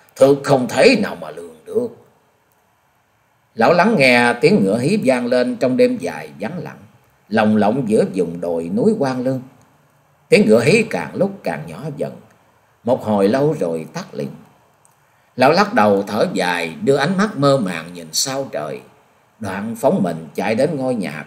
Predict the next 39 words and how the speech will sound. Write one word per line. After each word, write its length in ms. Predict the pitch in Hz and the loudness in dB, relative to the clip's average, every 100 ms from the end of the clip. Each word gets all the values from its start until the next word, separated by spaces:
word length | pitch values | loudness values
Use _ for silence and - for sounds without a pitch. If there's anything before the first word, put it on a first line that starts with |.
| - | -14
cỏ 160 | 87 127 151 | -14 -12 -12
thu 180 | - 131 | -4 -4
dọn 260 | 101 82 107 | -2 -4 -4
thi 180 | 131 120 | -4 -4
hài 280 | 82 73 71 | -6 -12 -14
Kim 320 | - 131 123 | -10 -10 -10
Thành 140 | - - - | -16 -20 -18
Tử. 180 | - 87 151 - _ _ _ _ _ _ _ _ _ _ _ _ _ | -14 -12 -12 -14 _ _ _ _ _ _ _ _ _ _ _ _ _
Rời 380 | - 120 113 117 | 4 8 10 8
Nga 200 | 139 151 | 6 6
Mi 240 | 151 151 | 6 6
Sơn 320 | 151 147 151 | 6 6 8
đi 160 | 147 147 | 6 6
được 200 | 98 - - | 4 -2 -4
hai 180 | 139 139 | -2 -2
ngày 300 | 92 82 80 | -2 -6 -12
đường, 240 | 82 78 76 _ _ | -14 -16 -20 _ _
Độc 180 | 107 104 | -4 -2
Cô 120 | 131 117 | 0 0
Thanh 220 | 123 120 | 2 0
Tùng 200 | - 80 80 | -2 -4 -6
đến 200 | 95 - | -4 -2
một 100 | 92 - | -4 -4
thôn 240 | 120 120 87 | -2 -2 -4
nhỏ, 240 | 80 80 147 147 - _ _ | -8 -10 -10 -10 -16 _ _
gồm 260 | 117 117 113 | 2 4 6
độ 300 | 104 107 123 | 6 6 4
năm 240 | 143 143 147 | 2 0 0
trăm 240 | 143 151 | 0 0
nóc 260 | 147 214 - | 0 -2 -6
nhà. 340 | 82 78 71 - _ _ _ _ | -12 -12 -12 -20 _ _ _ _
Chàng 340 | 107 76 71 | 0 0 -6
nghe 180 | 95 123 | -6 -4
lòng 280 | 95 76 71 | -4 -6 -10
đã 140 | 71 | -12
đói. 220 | 110 107 139 165 - _ _ _ _ _ _ _ _ | -10 -10 -10 -18 -20 _ _ _ _ _ _ _ _
Thôn 320 | 143 123 113 | 4 6 2
không 220 | 123 110 | 0 0
lớn, 340 | 110 120 202 | 2 0 -2